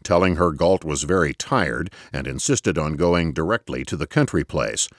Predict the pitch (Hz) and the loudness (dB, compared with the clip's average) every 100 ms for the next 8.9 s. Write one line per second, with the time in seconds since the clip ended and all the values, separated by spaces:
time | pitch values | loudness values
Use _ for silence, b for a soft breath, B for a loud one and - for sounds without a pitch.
0 | b b b - 73 - 95 82 98 98 | b b b -6 -4 0 2 4 2 4
1 | 104 - 64 76 98 110 - 76 69 76 | 2 0 -2 0 2 2 0 -4 -2 2
2 | 92 101 - 107 113 135 _ b b - | 2 0 0 2 2 -2 _ b b -2
3 | 98 71 73 62 62 76 76 82 69 64 | 0 0 -4 -4 -2 -2 0 0 0 -4
4 | - 98 98 62 53 - _ _ _ _ | -2 2 2 0 -4 -16 _ _ _ _
5 | _ _ _ _ _ B B B B 180 | _ _ _ _ _ B B B B 2
6 | 208 113 82 143 117 80 92 92 78 127 | 4 4 4 2 2 0 0 0 2 0
7 | - 101 85 90 - 107 95 90 87 78 | 0 2 2 0 2 2 4 2 0 -2
8 | 76 92 80 65 67 104 78 - - | 0 0 0 -2 0 2 2 2 -2